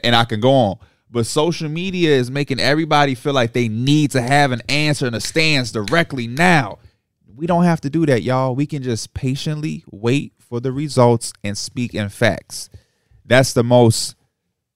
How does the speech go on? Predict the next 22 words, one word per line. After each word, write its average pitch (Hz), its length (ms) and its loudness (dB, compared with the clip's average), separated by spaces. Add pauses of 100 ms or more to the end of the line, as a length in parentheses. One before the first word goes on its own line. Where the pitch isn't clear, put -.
(460)
best 127 400 4
thing 123 220 0
to 107 80 -2
do 92 200 0
is 101 120 -4
to 95 80 -6
speak 110 260 -2
in 101 80 -2
facts. 92 360 -4
'Cause 95 200 0
the 95 80 -2
last 131 340 4
thing 127 120 -4
you 117 80 -2
wanna 113 180 -2
do 113 260 2
is 80 100 -2
speak 110 280 -2
out 120 140 -2
of 135 60 -4
your 151 180 -2
ass 131 500 0